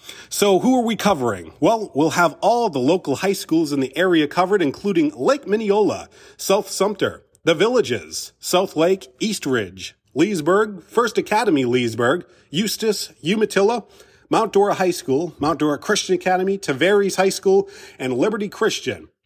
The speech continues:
That's fifteen of the major high schools in our area. We're gonna be featuring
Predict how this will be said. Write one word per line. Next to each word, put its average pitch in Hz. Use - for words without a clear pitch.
That's 151
fifteen 160
of 117
the 117
major 175
high 190
schools 135
in 147
our 170
area. 165
We're 151
gonna 196
be 202
featuring 190